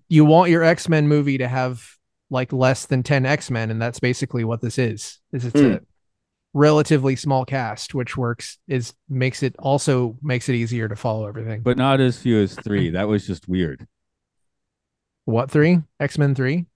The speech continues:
Speaker 3: The first, no, the first X-Men movie only has three X-Men basically, and then Rogue kind of
Speaker 1: Yeah,
Speaker 3: like, you know,
Speaker 1: that's
Speaker 3: bundles
Speaker 1: fine.
Speaker 3: up with them, which, eh, three
Speaker 1: That's
Speaker 3: seemed a
Speaker 1: fine. That was a
Speaker 3: little
Speaker 1: good movie.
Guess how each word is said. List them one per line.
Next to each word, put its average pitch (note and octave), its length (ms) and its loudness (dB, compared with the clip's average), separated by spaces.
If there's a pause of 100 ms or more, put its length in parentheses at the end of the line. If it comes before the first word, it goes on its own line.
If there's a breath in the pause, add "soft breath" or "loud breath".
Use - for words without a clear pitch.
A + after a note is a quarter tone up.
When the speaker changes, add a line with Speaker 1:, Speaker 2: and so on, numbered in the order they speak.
(200)
Speaker 3:
The A2+ 60 -2
first, C3 240 0
no, C#3 160 2
the G#2 80 -2
first A#2+ 300 -2
X-Men G#2+ 340 -6
movie F2 260 -2
only F#2 200 -2
has F2 140 -4
three F#2+ 200 -4
X-Men F2 320 -6
basically, D#2 460 -10
and E2 100 -10
then E2 160 -8
Rogue E2+ 260 -2
kind E2+ 220 -8
of E2 80 -4
Speaker 1:
Yeah, B3 140 2
Speaker 3:
like, D3 200 -4
you F#2 120 -8
know, E2+ 60 -2
Speaker 1:
that's D#2+ 80 -8
Speaker 3:
bundles F2 260 -2
Speaker 1:
fine. G3+ 180 0
Speaker 3:
up G3 60 -4
with D#2+ 80 -8
them, E2 160 -6
which, F2 200 -12
eh, D#3 460 0
three D#3 200 0
Speaker 1:
That's - 100 0
Speaker 3:
seemed - 80 4
a - 60 6
Speaker 1:
fine. F4 60 4
That E4 60 6
was D4+ 120 4
a - 20 -4
Speaker 3:
little F#4 100 2
Speaker 1:
good F4 60 2
movie. F4 360 2